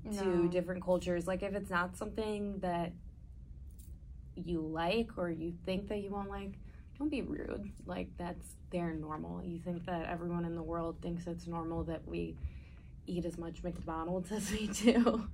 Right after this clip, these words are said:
Speaker 1: you know? So.
Speaker 2: I, I always have that voice in my, like, in my head, like, "You're only here once. Why not do it?"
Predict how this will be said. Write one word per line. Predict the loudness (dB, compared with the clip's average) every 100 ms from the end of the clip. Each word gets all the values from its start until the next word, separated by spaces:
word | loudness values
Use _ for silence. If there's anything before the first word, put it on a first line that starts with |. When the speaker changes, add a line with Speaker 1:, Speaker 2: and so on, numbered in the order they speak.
| -6
Speaker 1:
you | 0 2
know? | 4 2 0 -6 -12 -12 -14 -14 -16 -16 -16 -10
So. | -8 -6 -8 -12 -12 -10
Speaker 2:
I, | -8 -8 -2
I | 4
always | 6 6
have | 4 0
that | 0
voice | 0 0 -2 -6 -2
in | 2
my, | 2 0 -4 -8 -8
like, | -8 -4
in | 0
my | 0
head, | 2 0 2
like, | -4 -4 -12 -16 -14 -10
"You're | -4 2 4
only | 4 4
here | 4 2 2
once. | 0 0 -2 -6 -10 -12 -10 -8
Why | -2 2
not | 2 2
do | -2 -2
it?" | -2